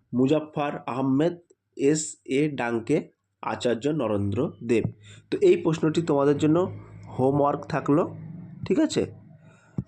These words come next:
হোমওয়ার্ক থাকলো, তোমরা সঠিক উত্তরটি বেছে নিয়ে কমেন্ট সেকশন বক্সে কমেন্টের মাধ্যমে জানিয়ে দিও। এবং এইরকম যদি ভিডিও পেতে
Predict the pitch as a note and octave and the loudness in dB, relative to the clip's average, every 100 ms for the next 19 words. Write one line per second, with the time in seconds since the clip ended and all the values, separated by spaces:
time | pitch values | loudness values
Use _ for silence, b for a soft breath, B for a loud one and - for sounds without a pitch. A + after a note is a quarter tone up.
0 | - C3+ D3 D#3 D#3+ D#3 C#3 D#3+ F3 - | -4 0 2 0 0 -2 0 0 0 -6
1 | - - A#2+ B2 A#2+ - B2 - E3+ E3 | -4 0 2 2 0 -2 -4 -2 -2 -2
2 | - - C#3 C3+ - E3+ - A#2 A#2 A2+ | -4 -2 -2 -2 -2 -2 -4 -2 0 2
3 | B2+ C3 F#3 - - - A#2 B2 B2+ - | 2 2 0 -4 -6 -2 -2 0 -2 -2
4 | B2+ A#2+ A#2 - - - A2+ A2+ - B2+ | -2 0 -2 -2 -4 -2 0 -2 0 0
5 | A#2+ A2 C3 F3 - - G#2+ A2+ A2 G2+ | 0 0 0 -2 -4 -14 -6 -2 0 -2
6 | G2 - _ b b b b b b - | -6 -10 _ b b b b b b 2
7 | D#3 E3+ A2 G#2 D3+ D#3 D#3 F3+ D#3+ D#3 | 2 2 0 -2 0 0 0 -4 -2 -2
8 | D#3 - A#2 A#2 C#3 C#3 A#2+ - C3+ | -2 -2 -2 0 0 2 0 0 -4